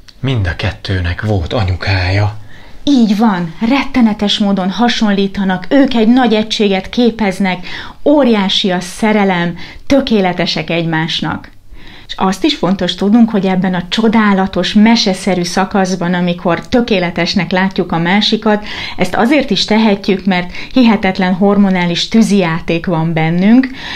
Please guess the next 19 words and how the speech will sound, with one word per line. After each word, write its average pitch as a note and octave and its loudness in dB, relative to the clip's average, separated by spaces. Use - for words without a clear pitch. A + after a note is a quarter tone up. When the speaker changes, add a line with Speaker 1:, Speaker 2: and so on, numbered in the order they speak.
Speaker 2:
és - 0
ezek C#4 0
a A3 2
hormonok, A3 4
amik F#3 0
elöntenek, G#3+ 2
elárasztanak, F#3+ 0
ezek E3+ -2
függőséget G#3+ 2
okoznak, E3+ -2
ezek D#3+ -2
módosítják F#3 2
a - -4
tudatállapotunkat, G#3 0
de G4 2
tulajdonképpen G3+ 2
megkattanunk D#3+ -2
egy D3+ -6
kicsit. - -6